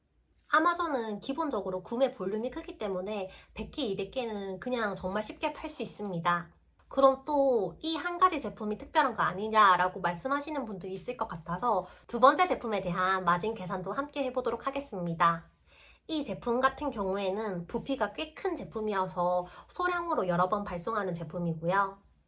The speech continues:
이 제품의 원가는 이십육점팔 불, 달러로 했을 때 삼점팔이 불 정도 되는 제품입니다.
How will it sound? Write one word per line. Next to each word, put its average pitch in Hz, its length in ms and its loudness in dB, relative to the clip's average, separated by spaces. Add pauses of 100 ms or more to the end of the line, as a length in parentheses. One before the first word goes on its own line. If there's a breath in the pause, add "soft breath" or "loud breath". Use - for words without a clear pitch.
(240 soft breath)
이 302 140 -4
제품의 208 340 -4
원가는 185 640 0 (100)
이십육점팔 233 840 -4
불, 170 260 -6 (640 soft breath)
달러로 330 440 6
했을 254 320 -4
때 330 240 0
삼점팔이 320 920 -2
불 262 160 0
정도 185 260 -2
되는 180 480 -2
제품입니다. 165 840 -2